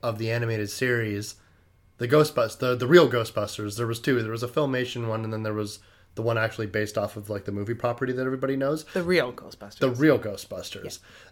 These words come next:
Speaker 1: That had an episode where there was a guy that was getting rid of ghosts and taking business away from the Ghostbusters, but what he was trying to do was destroy the ghosts, and that created,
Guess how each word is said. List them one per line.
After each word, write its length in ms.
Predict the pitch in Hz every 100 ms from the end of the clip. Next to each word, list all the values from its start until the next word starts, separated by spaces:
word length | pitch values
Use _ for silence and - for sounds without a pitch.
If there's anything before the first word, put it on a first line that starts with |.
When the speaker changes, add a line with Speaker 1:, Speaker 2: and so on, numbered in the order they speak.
| 123
Speaker 1:
That 300 | 123 156 190 -
had 380 | 160 156 143 143
an 140 | 135
episode 640 | 135 139 143 127 131 123 117
where 300 | 123 123 123
there 340 | 131 135 135
was 360 | 123 117 147 156
a 60 |
guy 300 | 151 127 123
that 260 | 117 117 113
was 460 | 120 117 110 107 - - - - _ _ _ _ _ _ - 127
getting 460 | 104 147 151 143 131
rid 160 | 135 135
of 220 | 120 107
ghosts 580 | 131 131 123 - - -
and 220 | 135 120
taking 360 | 139 - 131 101
business 380 | 135 139 147
away 200 | 151 147
from 140 | 147 147
the 100 | 143
Ghostbusters, 680 | 143 143 151 147 170 165 156
but 140 | 135
what 160 | 135 127
he 120 | 135
was 180 | 120 113
trying 420 | - 131 131 131
to 60 |
do 460 | 117 120 127 131 127 - - - -
was 460 | 117 120 113 104
destroy 600 | - 117 - - 135 127
the 100 | 135
ghosts, 680 | 135 139 143 151 - - - - - - _
and 300 | 127 123 123
that 300 | 113 123 131
created, 800 | - - 120 123 123 120 113 117